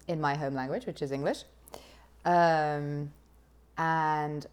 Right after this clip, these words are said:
what that means is a bunch of things. It means everything from, um, s-, like,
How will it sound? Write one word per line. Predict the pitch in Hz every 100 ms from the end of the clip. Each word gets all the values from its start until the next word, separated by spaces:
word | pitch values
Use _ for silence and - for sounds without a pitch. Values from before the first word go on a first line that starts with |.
| - -
what | 160 165 170 160
that | 156 -
means | 160 170 190 247 254 180 160 156 156 151 - - -
is | 170 156
a |
bunch | 147 139 165 202 -
of | 151
things. | 147 131 131
It | 135 143
means | 139 139
everything | 120 139 147 160 143 143 139 147
from, | - 139 135 131 131 139 - - - - -
um, | - 147 135 131 135 139 139 - - _ -
s-, | -
like, | 131 -